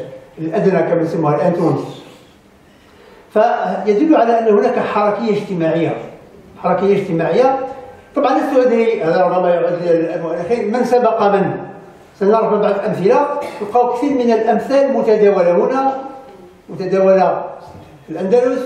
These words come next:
متداولة في المغرب، يعود إلى القرون، القرن الخامس، القرن الرابع، وهناك ما، ما، ما هي مستجدة تعود إلى عهد الاستعماري. فبالتالي، آه،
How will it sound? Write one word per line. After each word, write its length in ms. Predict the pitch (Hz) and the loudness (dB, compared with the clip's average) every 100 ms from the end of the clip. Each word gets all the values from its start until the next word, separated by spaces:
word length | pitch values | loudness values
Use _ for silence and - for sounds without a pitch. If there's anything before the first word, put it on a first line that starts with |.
| - | -8
متداولة 460 | 175 165 185 190 175 | -10 -8 -2 2 2
في 100 | - | 2
المغرب، 380 | 190 214 262 277 - - - - - | 0 2 2 0 -4 -8 -14 -18 -2
يعود 320 | 214 247 269 | 2 2 2
إلى 480 | 220 220 214 240 240 | 2 2 2 2 2
القرون، 600 | 202 196 208 233 247 226 190 | 0 -2 0 2 0 -2 -4
القرن 520 | 180 170 - - 165 | -2 0 0 -4 -8
الخامس، 400 | 143 202 214 208 | -6 0 0 0
القرن 300 | - - 139 | -6 -10 -10
الرابع، 460 | 160 202 190 196 - - - - - - - - | -4 -2 0 0 -2 -8 -18 -20 -20 -20 -20 -4
وهناك 380 | 190 196 233 226 | 0 2 2 2
ما، 560 | 214 208 202 202 202 | 2 4 4 4 0
ما، 200 | 202 208 | 0 0
ما 240 | 190 196 185 | 2 2 2
هي 240 | 185 185 | 2 2
مستجدة 800 | 185 180 175 180 - 175 170 - - - | 0 0 2 2 2 2 0 -2 -6 -8
تعود 240 | 151 165 | -6 -4
إلى 180 | 175 156 | -2 -2
عهد 220 | 151 160 | -2 -2
الاستعماري. 600 | - - 165 180 208 196 190 - - - - - | -4 -8 -6 -2 0 0 -4 -8 -18 -20 -12 -6
فبالتالي، 560 | 180 - 262 269 262 - - - - - _ - | -4 0 0 0 -2 -8 -14 -20 -20 -20 _ -8
آه، 180 | 190 | -6